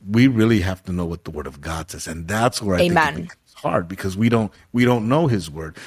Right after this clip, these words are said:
Speaker 1: We know of His Word, and I've preached this before. I think there's a lot of people that know of Jesus. I just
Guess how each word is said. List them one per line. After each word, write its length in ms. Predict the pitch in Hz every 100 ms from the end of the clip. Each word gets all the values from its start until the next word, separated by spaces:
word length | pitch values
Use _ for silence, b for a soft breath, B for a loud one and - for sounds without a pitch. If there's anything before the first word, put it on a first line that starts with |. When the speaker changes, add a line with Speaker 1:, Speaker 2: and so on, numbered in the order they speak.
| B 113
Speaker 1:
We 160 | 131
know 260 | 123 104 101
of 220 | 143 180
His 220 | 165 123
Word, 200 | 95 95
and 120 | 85
I've 140 | 98 -
preached 280 | 131 127 -
this 120 | -
before. 460 | 85 - 151 107 95 B B 107
I 80 |
think 220 | 104 123 120
there's 180 | 110
a 40 | 101
lot 180 | 92 113
of 80 | 113
people 240 | 117 113
that 160 | 87 73
know 340 | 95 101 95
of 220 | 120 175
Jesus. 580 | - 90 85 80 - 143
I 100 | 110
just 340 | 90 98 95